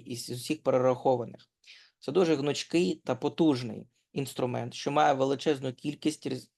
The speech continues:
е, корисних вбудованих функцій, широку бібліотеку плагінів та розширень на будь-який випадок.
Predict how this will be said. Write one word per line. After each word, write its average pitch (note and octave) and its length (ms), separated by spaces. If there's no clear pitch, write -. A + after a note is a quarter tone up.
е, C3+ 360
корисних C#3 480
вбудованих C3 640
функцій, - 520
широку D#3 640
бібліотеку C3+ 720
плагінів C3+ 480
та C#3 180
розширень C#3+ 560
на B2 120
будь-який D3 500
випадок. A#2+ 560